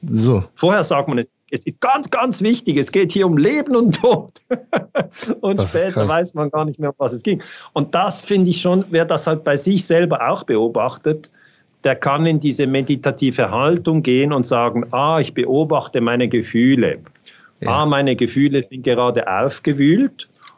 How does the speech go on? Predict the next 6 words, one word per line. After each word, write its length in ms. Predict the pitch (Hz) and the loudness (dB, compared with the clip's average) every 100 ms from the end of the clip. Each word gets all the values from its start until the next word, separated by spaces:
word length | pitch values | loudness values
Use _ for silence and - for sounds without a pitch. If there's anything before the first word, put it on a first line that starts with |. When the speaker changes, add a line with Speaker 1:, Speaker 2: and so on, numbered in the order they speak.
| _ | _
Speaker 2:
oder 200 | 131 135 | 0 2
meine 280 | 127 127 127 | 2 0 0
Gedanken 580 | 123 120 117 151 156 170 | -2 -2 -2 -2 -4 -2
sind 240 | 175 170 | -2 -2
aufgewühlt. 880 | 127 127 160 - 165 139 147 190 185 - | 0 0 -2 0 0 2 4 4 0 0
Warum? 680 | 117 98 123 165 214 196 | 0 2 2 4 4 0